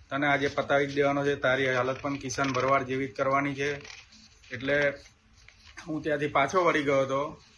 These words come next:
અને પછી મેં, અ, સાવલી પોલીસ મથકમાં ફરિયાદ પણ આપી છે. પણ આ વીડિયોના માધ્યમથી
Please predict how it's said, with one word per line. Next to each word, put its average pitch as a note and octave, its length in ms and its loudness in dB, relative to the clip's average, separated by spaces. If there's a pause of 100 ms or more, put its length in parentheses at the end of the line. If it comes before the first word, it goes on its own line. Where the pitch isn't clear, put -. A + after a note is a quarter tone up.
(600)
અને C#3+ 440 2 (260)
પછી C#3 240 -6
મેં, C#3+ 280 -2 (440)
અ, C3 140 -2
સાવલી C#3 340 0
પોલીસ C#3+ 280 -4
મથકમાં C#3+ 380 -2
ફરિયાદ D3 360 0
પણ D#3 140 0
આપી C3+ 260 -2
છે. C3 360 -8 (340)
પણ C3 140 -2
આ C3+ 220 -2
વીડિયોના D3 380 2
માધ્યમથી C#3 720 0